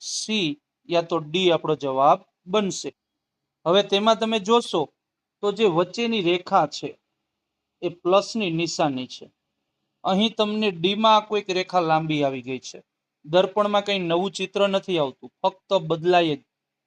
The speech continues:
બદલાતું જ હોય છે, એટલે ડી પણ આપણો જવાબ નહીં બને, તો આપણો જવાબ બનશે સી. તો આવી રીતે ખોટા વિકલ્પ દૂર કરશો એટલે એકદમ સરળ આકૃતિ હોય છે દર્પણ આકૃતિ, જેની અંદર તમામ બાળકો પાંચમાંથી પાંચ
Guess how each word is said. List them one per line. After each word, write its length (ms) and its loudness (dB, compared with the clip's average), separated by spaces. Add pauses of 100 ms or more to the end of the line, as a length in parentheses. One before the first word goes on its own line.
(380)
બદલાતું 480 2
જ 40 -4
હોય 200 -4
છે, 180 -16 (600)
એટલે 180 -2 (220)
ડી 260 -4
પણ 180 2
આપણો 260 4
જવાબ 240 0
નહીં 240 -4
બને, 220 -2 (440)
તો 40 -2
આપણો 260 0
જવાબ 280 0
બનશે 400 -6 (380)
સી. 340 -4 (420)
તો 40 -10
આવી 260 2
રીતે 260 -6 (400)
ખોટા 320 0
વિકલ્પ 360 -2
દૂર 220 0
કરશો 400 -2 (380)
એટલે 220 -2 (200)
એકદમ 460 -4 (200)
સરળ 360 0
આકૃતિ 400 -2
હોય 140 -2
છે 140 -8
દર્પણ 400 -2
આકૃતિ, 420 -4
જેની 360 -4
અંદર 240 -2 (440)
તમામ 380 2
બાળકો 400 2
પાંચમાંથી 640 -6
પાંચ 160 -2